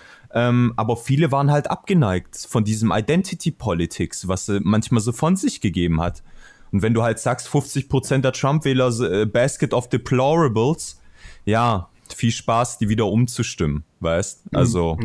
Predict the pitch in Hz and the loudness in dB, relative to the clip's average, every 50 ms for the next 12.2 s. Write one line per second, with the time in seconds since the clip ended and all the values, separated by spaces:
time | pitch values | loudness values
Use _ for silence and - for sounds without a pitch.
0 | 101 - - 139 - - _ _ _ _ - - - - - - 110 104 - 117 | -8 -4 -4 -4 -4 -4 _ _ _ _ -20 -20 -20 -10 -2 -2 0 2 2 2
1 | 131 139 135 - - 139 131 120 131 135 151 151 147 135 131 147 147 - 165 147 | 2 0 0 -2 0 0 2 2 2 2 2 2 2 2 2 0 0 0 0 0
2 | 139 135 123 135 120 120 120 123 120 78 101 135 143 - - - 131 131 135 127 | 0 0 0 0 0 2 0 0 0 2 0 0 -2 -4 -4 -2 0 2 2 2
3 | 131 131 131 - - - - - - - - - - - 110 110 107 104 104 107 | 2 2 0 -2 -6 -16 -20 -20 -20 -20 -18 -6 0 2 2 4 4 2 2 2
4 | 113 123 117 107 107 101 117 117 - 101 113 95 71 101 113 120 117 - 104 95 | 2 2 2 2 2 2 2 2 2 0 -2 0 0 2 2 2 2 2 0 0
5 | 82 92 107 120 - - - - - - - - - - - - - - - 104 | 0 0 0 0 -2 -6 -10 -12 -12 -12 -14 -16 -16 -16 -18 -16 -10 -6 -2 -2
6 | 104 - - - 98 92 90 85 82 87 123 123 - - 107 104 - - 135 117 | -2 -2 -2 -2 0 0 0 -2 -2 -6 -10 -10 -6 -6 -6 -6 -4 -4 -6 -2
7 | - 131 120 120 120 120 107 107 117 127 131 127 110 120 110 113 113 113 - - | 0 0 0 2 2 0 0 2 2 2 0 0 2 2 2 2 0 -2 -4 -4
8 | - 110 107 117 123 123 123 98 110 104 - 117 117 131 143 143 139 147 139 143 | -4 -2 0 2 2 2 2 2 0 0 0 -2 0 2 2 2 2 2 2 2
9 | 135 123 135 143 147 139 - 131 131 123 127 139 156 - - - - 143 151 165 | 2 4 2 2 2 2 2 0 2 2 4 2 2 0 -2 -2 0 0 2 4
10 | 175 160 123 - - - - - - - - - - - - 131 147 - - 143 | 4 2 2 0 -6 -16 -20 -20 -20 -20 -20 -20 -20 -4 -2 -2 0 0 -2 -2
11 | 123 127 127 131 147 123 80 120 131 151 - - 156 - 147 147 151 165 170 170 | 0 0 0 2 0 0 0 2 0 0 0 -2 0 2 4 4 6 6 4 4
12 | 165 - - | 2 0 -4